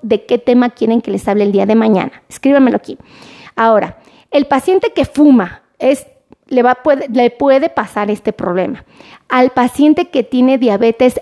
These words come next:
descontrolada, ¿ok? Al paciente que tiene familiares que ya tuvieron este problema.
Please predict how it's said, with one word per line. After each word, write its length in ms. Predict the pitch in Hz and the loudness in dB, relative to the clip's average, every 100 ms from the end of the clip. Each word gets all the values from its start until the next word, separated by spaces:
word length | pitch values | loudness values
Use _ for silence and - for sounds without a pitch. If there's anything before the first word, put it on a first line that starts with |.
| - | -10
descontrolada, 2500 | 208 208 285 302 294 - - - 269 294 302 294 - 247 262 285 - _ - 214 214 208 196 - - - _ _ _ _ _ | -4 0 2 2 0 -6 -8 0 2 4 2 0 0 2 2 2 -2 _ -6 -2 -2 -2 -4 -6 -14 -20 _ _ _ _ _
¿ok? 180 | - 220 269 403 - - - - - - - | -4 0 0 -2 -8 -20 -20 -20 -20 -10 -2
Al 180 | 277 | -2
paciente 540 | 269 254 - 330 339 381 | 0 -2 0 0 -2 -4
que 100 | 285 | -8
tiene 320 | - 262 302 | -2 0 0
familiares 1300 | 302 269 254 240 233 240 262 294 302 302 302 523 - _ _ _ - - | -2 0 2 4 2 2 2 2 2 0 -2 -4 -14 _ _ _ -20 -6
que 160 | - 277 | 0 2
ya 200 | 214 359 392 - | 2 0 -2 0
tuvieron 640 | 392 330 330 392 381 370 | 0 2 0 2 2 0
este 280 | 370 - - | -2 -4 -6
problema. 760 | 339 349 330 359 392 254 - | -4 -2 -2 0 0 -2 -6